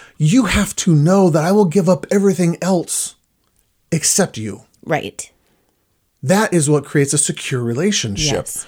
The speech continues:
Speaker 1: Not a perfect relationship, but a secure relationship.
Speaker 2: Right, for sure.
Speaker 1: And when people have an unhealthy relationship with an addictive substance, they usually can't say that.
Speaker 2: Right.
Speaker 1: Now, the ones who can, the twenty-five percent who can, and again,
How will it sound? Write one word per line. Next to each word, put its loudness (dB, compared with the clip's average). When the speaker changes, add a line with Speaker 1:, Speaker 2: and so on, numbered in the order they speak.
Speaker 1:
Not -4
a -2
perfect -2
relationship, 0
but -2
a 0
secure -2
relationship. -4
Speaker 2:
Right, -4
for -6
sure. -4
Speaker 1:
And 2
when 0
people 0
have 2
an 0
unhealthy 2
relationship 0
with -6
an -4
addictive -6
substance, -2
they -4
usually -4
can't -10
say -12
that. -18
Speaker 2:
Right. -12
Speaker 1:
Now, -2
the 0
ones 2
who 2
can, 2
the -4
twenty-five -2
percent -4
who 2
can, -4
and -4
again, -8